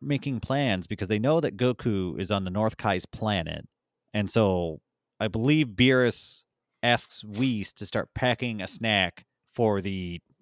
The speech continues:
however long drive it would be over to the North Kai's planet to go ahead and meet this Goku Saiyan fella.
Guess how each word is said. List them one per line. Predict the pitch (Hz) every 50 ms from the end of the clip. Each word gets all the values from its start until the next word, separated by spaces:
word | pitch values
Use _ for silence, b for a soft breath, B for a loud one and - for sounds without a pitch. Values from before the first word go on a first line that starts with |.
| - -
however | 104 104 127 120 113 107 120
long | 113 110 110 107 101
drive | 90 98 98 98 95 92 87
it | 90 85 65
would | 85 85
be | 76 95 90
over | 87 80 85 90 90 90
to | - -
the | 85 - 87
North | 87 87 87 85 -
Kai's | - 85 80 -
planet | - - - 101 87 82 80 76 -
to | -
go | 82 92 90 87 85
ahead | 85 90 76
and | 80 82 82 80 -
meet | 101 98 87 -
this | - 85
Goku | - - 92 87 82 - - 90 82 80 78 _ _ _ _ _ _ _
Saiyan | - - - 113 90 87 82 80 82 78
fella. | - - 80 - 92 - -